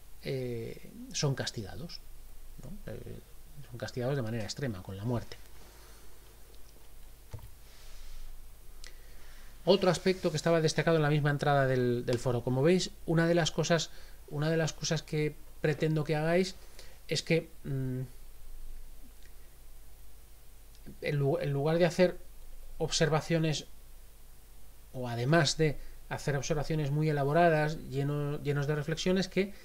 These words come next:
esponjéis vuestras reflexiones, o sea, eh, eh, que, eh, que vayáis separando los qués. Dice, "No, es que esto, eh, en lugar de una observación muy general,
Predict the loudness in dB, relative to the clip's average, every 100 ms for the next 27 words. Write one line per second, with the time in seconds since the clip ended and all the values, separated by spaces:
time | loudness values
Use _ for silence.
0 | -14 -14 -8 -4 -2 0 0 6 8 8
1 | 4 -2 -4 -2 0 0 0 0 0 0
2 | 2 0 -2 -2 -4 -4 -8 -10 -12 -12
3 | -8 -4 -2 0 2 4 4 2 -2 -12
4 | -12 -10 -10 -10 -10 -12 -12 -12 -12 -14
5 | -14 -16 -16 -12 2 4 6 8 8 8
6 | 6 6 6 4 4 4 4 4 2 2
7 | 4 4 2 -2 -8 -10 -12 -10 -10 -6
8 | 2 2 4 2 2 2 2 -2 -8 -10
9 | -10 -12 -14 -16 -10 -8 0 2 6 6
10 | 8 8 6 -2 -16 0 6 8 8 6
11 | 4 4 4 4 4 2 2 2 0